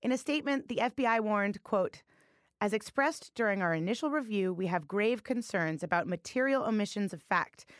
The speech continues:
that fundamentally impact the memo's accuracy." Republicans say that the memo alleges abuse of the Foreign Intelligence Surveillance Act during the F B I investigation into whether or not the Trump campaign colluded with Russia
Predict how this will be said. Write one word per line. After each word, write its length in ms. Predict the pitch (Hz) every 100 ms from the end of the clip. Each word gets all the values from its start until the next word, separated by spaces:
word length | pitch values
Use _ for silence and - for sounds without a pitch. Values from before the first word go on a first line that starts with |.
| - -
that 100 | -
fundamentally 680 | 269 277 262 233 226 214
impact 500 | 196 202 180 156 -
the 60 | 170
memo's 380 | 170 165 160 156
accuracy." 760 | 185 175 151 143 - - - _ _ _ _ _ _ _ _
Republicans 540 | 240 294 320 359 381 339
say 160 | 262
that 140 | 254 247
the 80 |
memo 360 | 233 180 180 180
alleges 360 | 175 165 175 165
abuse 520 | 175 185 214 - -
of 160 | - 160
the 100 | 175
Foreign 380 | - 226 262 269
Intelligence 580 | 233 - 202 175 190 -
Surveillance 560 | - 180 214 202 151 -
Act 360 | 151 - - - -
during 240 | 220 220
the 100 | 214
F 200 | 226 247
B 80 | 220
I 140 | 196
investigation 760 | 196 170 156 151 156 151 156 165
into 240 | 170 190
whether 260 | 185 214 233
or 20 |
not 200 | 180 170
the 60 |
Trump 240 | 180 277 277
campaign 420 | 190 175 170 160
colluded 320 | - 180 180
with 180 | 165 180
Russia 400 | 202 202 156 143